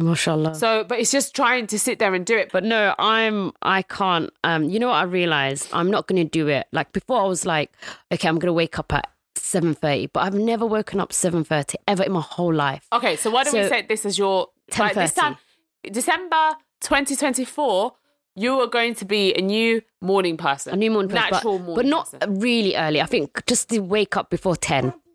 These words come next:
Speaker 2: Huh?
Speaker 1: on my
Speaker 2: That's
Speaker 1: day
Speaker 2: not a
Speaker 1: off.
Speaker 2: morning
Speaker 1: That is a
Speaker 2: person.
Speaker 1: morning person.
Speaker 2: That's
Speaker 1: Oh
Speaker 2: just
Speaker 1: my
Speaker 2: a
Speaker 1: God.
Speaker 2: person.
Speaker 1: What?
Speaker 2: That is just a person.
Speaker 1: No,
Speaker 2: It's not
Speaker 1: no,
Speaker 2: a
Speaker 1: it isn't.
Speaker 2: morning
Speaker 1: I've
Speaker 2: person.
Speaker 1: never ever seen nine thirty before if I'm on my day off.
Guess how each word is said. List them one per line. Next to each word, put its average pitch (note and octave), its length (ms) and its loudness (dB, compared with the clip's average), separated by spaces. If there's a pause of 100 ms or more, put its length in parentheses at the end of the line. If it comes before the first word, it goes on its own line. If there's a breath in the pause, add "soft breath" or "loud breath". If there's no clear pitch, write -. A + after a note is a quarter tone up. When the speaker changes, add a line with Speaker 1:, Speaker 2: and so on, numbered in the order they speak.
(260)
Speaker 2:
Huh? F#4+ 180 2 (140)
Speaker 1:
on G4 80 -2
my G4 60 0
Speaker 2:
That's E4 80 -2
Speaker 1:
day F#4 80 2
Speaker 2:
not F4 80 2
a E4 40 0
Speaker 1:
off. D#4 60 -4
Speaker 2:
morning G#4 320 0
Speaker 1:
That G#4 320 2
is F4+ 100 2
a - 40 0
Speaker 2:
person. D#4 100 2
Speaker 1:
morning C4 300 2
person. G#3 200 -2
Speaker 2:
That's C4 100 2
Speaker 1:
Oh - 20 0
Speaker 2:
just C4+ 120 4
Speaker 1:
my B3+ 80 2
Speaker 2:
a A#3+ 40 -2
Speaker 1:
God. F4+ 220 2
Speaker 2:
person. D3+ 460 -4 (520)
Speaker 1:
What? A#3 460 0
Speaker 2:
That D#4+ 120 2
is C#4+ 100 -4
just F#4 220 -2
a - 40 -16
person. B3+ 400 2
Speaker 1:
No, - 80 0
Speaker 2:
It's A#3+ 60 -2
not C4+ 100 2
Speaker 1:
no, F4 100 0
Speaker 2:
a - 20 -2
Speaker 1:
it D4+ 60 0
isn't. D#4 100 2
Speaker 2:
morning C4+ 280 2
Speaker 1:
I've B3 120 0
Speaker 2:
person. C4 260 2
Speaker 1:
never C#4+ 240 0
ever A#3 180 0
seen A3 500 0 (480)
nine G3+ 440 0
thirty F3 580 0 (200)
before F3+ 400 0
if - 140 -2
I'm E3+ 220 0
on F3 80 0
my E3+ 100 2
day D#3 160 2
off. D3 320 -4